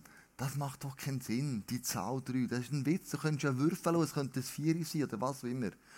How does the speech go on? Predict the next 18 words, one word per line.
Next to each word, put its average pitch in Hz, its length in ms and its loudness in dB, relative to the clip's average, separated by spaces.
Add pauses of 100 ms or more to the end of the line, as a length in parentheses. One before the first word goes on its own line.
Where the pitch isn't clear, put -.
(180)
Auf 120 80 2
jeden 175 220 8
Fall 170 260 8
hat 185 120 4
der 160 60 6
Heilige 156 240 4
Geist 160 200 2
gesagt, 151 180 2
Nein, 196 200 4
Klaus, 196 280 0
es 156 140 -2
ist 165 140 0
ein 156 160 0
drei, 190 300 0
sag 165 260 -4
ihm 175 120 -2
ein 160 80 0 (100)
drei. 151 240 0